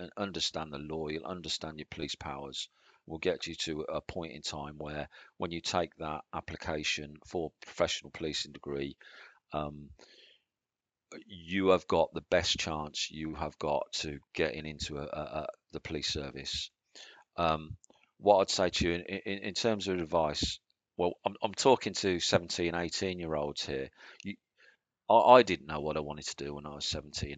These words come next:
eighteen. I just knew that I wanted to go to university, uh, and I chose a course that I thought would be relevant to, to my skill set. Um, I would say speak to those, uh, around you,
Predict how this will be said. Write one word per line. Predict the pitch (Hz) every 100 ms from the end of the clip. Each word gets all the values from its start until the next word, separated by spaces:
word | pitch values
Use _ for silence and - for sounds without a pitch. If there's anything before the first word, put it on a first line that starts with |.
| 76
eighteen. | 78 - 69 67 67 - _ _
I | 87
just | 87 98
knew | 95 85
that | 78 -
I |
wanted | 76 78 -
to | -
go | 73 73
to | -
university, | 73 71 69 69 - - 65 62 - _
uh, | 76 73 71
and | 80 76
I |
chose | - 87 78
a | -
course | - 82 -
that | -
I | 78
thought | 76 85 73
would | -
be | 71
relevant | 71 78 69 73 71 - -
to, | 71 69 69 -
to |
my | 71 67
skill | - - 64
set. | - 64 64 - _ - - - - - _
Um, | 85 80 76 78 - - -
I | 98
would | 98
say | - 80
speak | 76 - 113 -
to | 107
those, | 92 87 85 80 - - - _ _ _ _ _ _
uh, | - - 82
around | 76 85 87 85
you, | 87 87 82